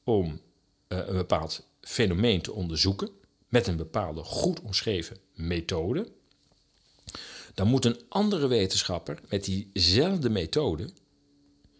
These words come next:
onder dezelfde omstandigheden tot dezelfde eindconclusie kunnen komen. En het schijnt, daar is ook weer onderzoek naar gedaan, dat in meer dan vijftig procent van de gevallen van de onderzoeken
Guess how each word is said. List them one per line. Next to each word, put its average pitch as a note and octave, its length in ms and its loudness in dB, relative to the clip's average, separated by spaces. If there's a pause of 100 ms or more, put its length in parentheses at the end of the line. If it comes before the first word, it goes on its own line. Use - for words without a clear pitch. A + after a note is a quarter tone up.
(320)
onder G#2 240 2
dezelfde B2+ 380 4
omstandigheden E2 800 -4 (460)
tot G#2+ 140 -2
dezelfde G2 640 4
eindconclusie - 1000 -6 (400)
kunnen E2+ 240 2
komen. C#2+ 300 -8 (1300)
En G#2+ 280 4
het - 120 0
schijnt, B2 300 2
daar C#2+ 100 0
is - 80 -6
ook E2 160 0
weer D3 140 4
onderzoek E3 360 4
naar D#3 120 2
gedaan, A2 380 0
dat G2 160 0
in F2 280 -4 (520)
meer F#3 300 6
dan E3 140 2
vijftig D#3+ 480 0
procent A#2+ 560 -2
van G#2+ 340 -4
de G2+ 100 -4
gevallen F2 420 -8
van F2 140 -6
de E2 100 -6
onderzoeken E2 640 -6